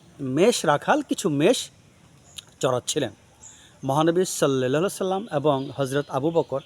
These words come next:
সেই পথ দিয়ে যাচ্ছিলেন। তো, আহ, মহানবী সাল্লাল্লাহু আলাইহি সাল্লাম সেই মেষ রাখালকে বলে, "আমাদেরকে কিছু দুধ পান করানো যায়?" তখন মেষ রাখাল বললেন, "দেখেন, এই মেষের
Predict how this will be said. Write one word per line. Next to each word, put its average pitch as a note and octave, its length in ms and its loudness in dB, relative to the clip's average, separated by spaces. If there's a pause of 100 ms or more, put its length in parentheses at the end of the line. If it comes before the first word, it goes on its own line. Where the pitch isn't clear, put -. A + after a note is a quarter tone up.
(200)
সেই G3 380 0
পথ C3+ 160 2
দিয়ে A2+ 220 -4
যাচ্ছিলেন। B2+ 500 -4 (680)
তো, F3 300 6 (1120)
আহ, C#3+ 120 -2
মহানবী F3+ 340 4
সাল্লাল্লাহু D3+ 260 2
আলাইহি E3 180 4
সাল্লাম F3+ 420 0
সেই D3+ 260 0
মেষ C3 500 0
রাখালকে D3 440 0
বলে, B2 340 -2 (760)
"আমাদেরকে D3+ 540 2
কিছু F3+ 300 -2
দুধ C3+ 240 0
পান D#3+ 180 4
করানো G3 340 2
যায়?" F#3+ 260 -2 (140)
তখন E3 320 0
মেষ D#3 240 -2
রাখাল F#3 240 0
বললেন, C3 380 -2
"দেখেন, D3 340 -2 (120)
এই G3 360 0 (380)
মেষের D#3 480 0